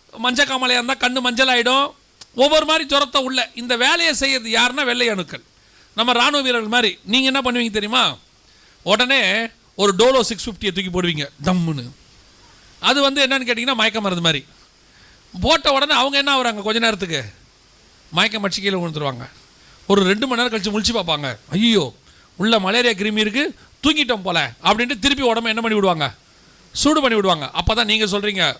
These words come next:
"விட்டு விட்டு வருது." ஜுரம் என்ன ஆகுது? விட்டு விட்டு வருது. ஏன் மாத்திரை போட்டும் கேட்கல? அதுக்கப்புறம் டாக்டர், டாக்டர்கிட்ட போனோம்னா டாக்டர் என்ன சொல்றாரு?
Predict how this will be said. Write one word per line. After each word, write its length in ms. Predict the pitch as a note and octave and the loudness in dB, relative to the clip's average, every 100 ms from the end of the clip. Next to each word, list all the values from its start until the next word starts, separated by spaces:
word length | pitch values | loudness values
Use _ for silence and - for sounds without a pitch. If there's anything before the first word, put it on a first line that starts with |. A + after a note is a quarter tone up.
| - | -6
"விட்டு 220 | E3+ F3 | -4 -2
விட்டு 300 | G#3 G#3+ F#3+ | -2 0 -2
வருது." 220 | C3+ A#2+ B2 - - - - - - - - - | -2 -6 -16 -20 -20 -20 -20 -20 -20 -20 -20 -4
ஜுரம் 200 | F3 E4 | 0 2
என்ன 140 | A3 | 2
ஆகுது? 380 | A#3 A#3 C#4+ B4 - _ _ _ - | 0 0 -2 -4 -8 _ _ _ -4
விட்டு 180 | B3+ D4 | 0 2
விட்டு 220 | D4 C4 | 2 2
வருது. 40 | |
ஏன் 340 | A#3 E4+ G#4+ F#4 | 2 0 -2 -2
மாத்திரை 400 | C4+ D#4 G4 F4+ | -4 -2 -2 0
போட்டும் 400 | F4 F4 F#4+ F#4 | 0 0 0 0
கேட்கல? 600 | E4 D#4 D#4 D4 D4 C#4+ D4+ _ _ - - | 0 0 0 0 0 -2 -4 _ _ -20 -10
அதுக்கப்புறம் 440 | - A3+ G#3+ G#3 G3 | 0 2 2 -2 -2
டாக்டர், 320 | F3+ - C#3+ - _ _ _ - - - E3+ | -2 -2 -10 -16 _ _ _ -20 -20 -10 2
டாக்டர்கிட்ட 400 | A#3+ A#3+ B3+ A#3+ | 2 2 -2 0
போனோம்னா 200 | A#3+ B3+ | 0 0
டாக்டர் 300 | A#3 A#3+ B3+ | 0 0 0
என்ன 140 | A#3+ | 0
சொல்றாரு? 440 | A#3 A#3 G3 C#3 | 2 2 0 -2